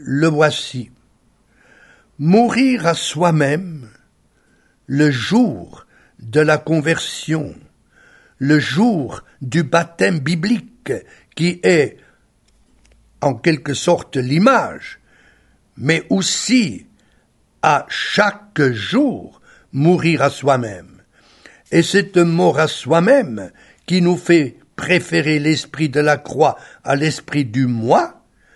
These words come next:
comprend bien sûr la joyeuse et habituelle consécration entre les mains de celui qui, selon la déclaration de l'apôtre Paul,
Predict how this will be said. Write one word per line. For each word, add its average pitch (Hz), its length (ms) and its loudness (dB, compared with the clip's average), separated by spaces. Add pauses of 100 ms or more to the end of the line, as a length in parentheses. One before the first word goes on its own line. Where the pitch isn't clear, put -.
(460)
comprend 214 640 2
bien 147 300 0
sûr 277 500 -6 (680)
la 151 160 0
joyeuse 165 800 0
et 165 200 2
habituelle 170 840 0
consécration 175 920 0 (540)
entre 220 540 2
les 156 280 2
mains 190 460 2 (800)
de 123 320 0
celui 196 840 0 (480)
qui, 202 140 0
selon 185 540 0
la 175 180 2
déclaration 170 840 -2
de 160 100 -2
l'apôtre 156 520 0
Paul, 202 540 0